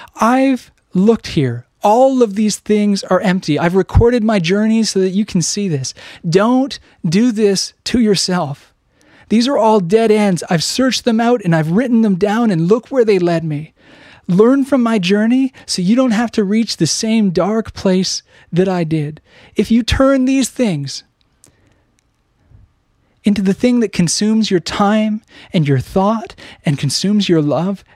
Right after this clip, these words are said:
they will burn you. And you will find yourself in darkness and dissatisfaction. There is no answer in these things. These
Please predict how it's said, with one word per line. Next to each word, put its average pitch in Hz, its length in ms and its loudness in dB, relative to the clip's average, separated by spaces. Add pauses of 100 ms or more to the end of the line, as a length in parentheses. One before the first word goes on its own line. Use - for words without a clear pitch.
they 175 260 2
will 202 180 2
burn 143 360 0
you. 131 220 -4 (680)
And 165 140 0
you 190 140 2
will 214 140 2
find 185 420 0
yourself 175 460 -2
in 165 260 -2
darkness 143 680 -6 (280)
and 147 160 -2
dissatisfaction. 143 1040 -4
There 196 440 0
is 185 360 0
no 175 460 0
answer 160 600 -2
in 170 320 0
these 160 500 -2 (260)
things. 143 640 -4 (1400)
These 151 360 -2